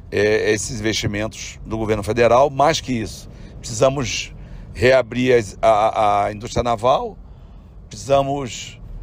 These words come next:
é, retomar as obras federais paradas aqui no Estado, como o Arco Metropolitano, Polo Petroquímico, e dar um dinamismo no programa de submarino na, no município de Itaguaí. Quero, é,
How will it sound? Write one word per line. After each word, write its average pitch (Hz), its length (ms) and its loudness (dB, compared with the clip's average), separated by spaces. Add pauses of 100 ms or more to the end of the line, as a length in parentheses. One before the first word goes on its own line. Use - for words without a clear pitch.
(180)
é, 113 440 4
retomar 131 440 2
as 117 100 -2
obras 123 300 2
federais 113 440 0
paradas 107 680 -2 (500)
aqui 101 280 -6
no 113 80 -8
Estado, 131 480 0
como 117 260 -6
o 110 60 2
Arco 101 180 -4
Metropolitano, 120 760 -4
Polo 110 320 -2
Petroquímico, 131 880 -8 (440)
e - 60 -16
dar 123 140 6
um 131 100 2
dinamismo 127 680 -2
no 131 140 -4
programa 123 460 0
de - 80 -10
submarino 120 500 0
na, 120 260 0
no 113 120 -8
município 110 360 -8
de 123 60 -10
Itaguaí. 110 540 0 (560)
Quero, 123 800 2 (720)
é, 107 960 2